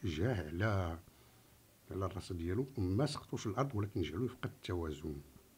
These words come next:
شكون اللي جعل الهالك يطيح الارض؟ هو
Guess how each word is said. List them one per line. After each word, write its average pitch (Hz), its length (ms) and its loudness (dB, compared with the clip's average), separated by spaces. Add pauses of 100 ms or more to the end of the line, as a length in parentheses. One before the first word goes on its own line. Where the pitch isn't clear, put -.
(920)
شكون - 300 0
اللي 127 120 4
جعل 95 320 2 (160)
الهالك 98 500 4
يطيح 90 300 -4
الارض؟ 151 360 2 (1040)
هو 123 440 0